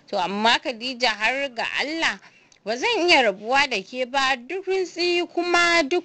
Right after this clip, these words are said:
wuya. Don ke yanzu allura ce cikin ruwa mai rabo ka ɗauka. Don haka Abdulmajid ba wani wuya zan iya tankara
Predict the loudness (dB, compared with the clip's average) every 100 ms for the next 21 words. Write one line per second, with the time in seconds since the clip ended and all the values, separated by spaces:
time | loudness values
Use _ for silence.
0 | -4 0 2 0 -4 -16 -4 -2 -2 2
1 | 6 6 4 2 0 0 -2 -4 -2 -2
2 | -4 -10 -8 -6 0 0 2 4 4 4
3 | 2 0 -4 -4 0 2 0 -2 -4 0
4 | 2 2 0 -10 -4 -2 0 0 0 0
5 | 0 -2 -6 -4 -2 0 -2 -2 -2 0
6 | 0 2 4 4 2 0 0 2 2 2
7 | 0 -4 -4 -8 -8 -8 -8 -8 -10 -14
8 | _ _ _ 0 4 6 4 2 0 0